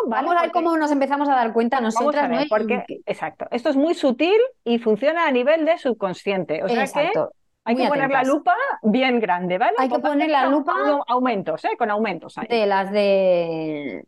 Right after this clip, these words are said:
Speaker 1: sí, sí.
Speaker 2: La de
Speaker 1: Lu-,
Speaker 2: juego del niño no sirve, una profesional, ¿eh?
Speaker 1: la
Speaker 2: Vamos
Speaker 1: lupa pro.
Speaker 2: No
Speaker 1: hay que
Speaker 2: lo,
Speaker 1: ponerle a
Speaker 2: ¿vale?
Speaker 1: esto.
Speaker 2: A mí me llama mucho la atención, y esto ya lo tengo muy detectado conmigo misma y con las clientas,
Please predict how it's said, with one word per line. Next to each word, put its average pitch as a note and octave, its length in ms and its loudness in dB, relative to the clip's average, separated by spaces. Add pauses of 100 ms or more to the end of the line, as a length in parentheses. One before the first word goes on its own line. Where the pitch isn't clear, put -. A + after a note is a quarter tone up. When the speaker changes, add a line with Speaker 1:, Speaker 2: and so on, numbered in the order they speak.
(200)
Speaker 1:
sí, A3+ 220 -2
sí. G3+ 360 -2 (160)
Speaker 2:
La A#3+ 200 -2
de - 80 4
Speaker 1:
Lu-, A#3+ 120 2
Speaker 2:
juego F4+ 100 2 (120)
del D#4 80 2
niño E4+ 220 2
no C4+ 100 0
sirve, F3+ 420 -2
una B3 300 0
profesional, G3+ 580 -4
¿eh? A#3 40 -8
Speaker 1:
la C#4 60 -2
Speaker 2:
Vamos C#4+ 160 0
Speaker 1:
lupa D#4 300 0
pro. F3 320 0 (280)
Speaker 2:
No G#3 160 -4
Speaker 1:
hay A3+ 60 -2
que F#3+ 60 -2
Speaker 2:
lo, - 40 -4
Speaker 1:
ponerle F3 400 -2
a D#3 60 2
Speaker 2:
¿vale? G3 100 -2
Speaker 1:
esto. - 400 -10 (260)
Speaker 2:
A A#3+ 120 0
mí G4 200 0
me D#4+ 140 0
llama C4+ 220 2
mucho B3 180 0
la B3 60 2
atención, D4+ 480 0
y A3+ 60 2
esto G#3+ 180 -2
ya G#3+ 100 4
lo G3 60 0
tengo G3+ 140 -2
muy G3 140 0
detectado A#3+ 640 0
conmigo G3+ 460 0
misma C#4+ 600 2 (180)
y F#3 140 -4
con E3+ 160 -8
las E3 160 -8
clientas, D4+ 480 -2